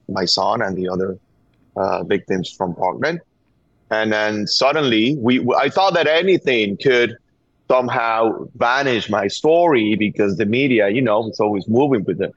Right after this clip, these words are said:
political changes and electoral and everything that is happening on the political side.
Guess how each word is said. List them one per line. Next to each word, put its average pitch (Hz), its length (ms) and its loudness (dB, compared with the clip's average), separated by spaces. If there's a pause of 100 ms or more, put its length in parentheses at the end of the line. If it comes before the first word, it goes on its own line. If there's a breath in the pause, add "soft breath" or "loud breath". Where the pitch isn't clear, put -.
political 104 480 -2
changes 143 560 0
and 90 320 -4
electoral 107 720 0
and 87 280 -8
everything 127 260 2
that 101 100 0
is 95 120 -6
happening 117 300 -2
on 92 140 -6
the 87 100 -4
political 120 420 0
side. 98 340 -2